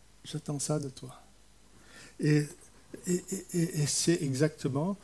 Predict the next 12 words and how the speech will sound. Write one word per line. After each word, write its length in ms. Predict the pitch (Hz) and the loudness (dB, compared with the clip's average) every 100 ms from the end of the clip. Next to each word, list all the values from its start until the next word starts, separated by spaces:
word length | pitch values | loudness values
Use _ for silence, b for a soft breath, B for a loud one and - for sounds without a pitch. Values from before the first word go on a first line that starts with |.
| b b b - | b b b 0
l'attitude 600 | 131 131 151 - 165 147 | 2 2 0 0 -4 -2
du 120 | 135 | -2
Seigneur 560 | - 127 127 127 143 165 - - - - - - | 0 2 2 0 -2 -6 -12 -20 -20 -20 -20 -8
avec 280 | 156 131 135 | -2 0 0
ce 180 | - - | 0 0
démoniaque 800 | 131 127 123 156 143 135 147 147 | 0 4 6 8 8 6 6 6
dont 160 | 135 - - | 2 0 -4
personne 540 | - 277 - - 196 190 | 2 2 4 8 8 8
ne 80 | 151 | 6
savait 360 | - 156 139 | 4 4 4
quoi 180 | - 131 | 2 -2
faire. 340 | 120 117 113 | -2 -6 -8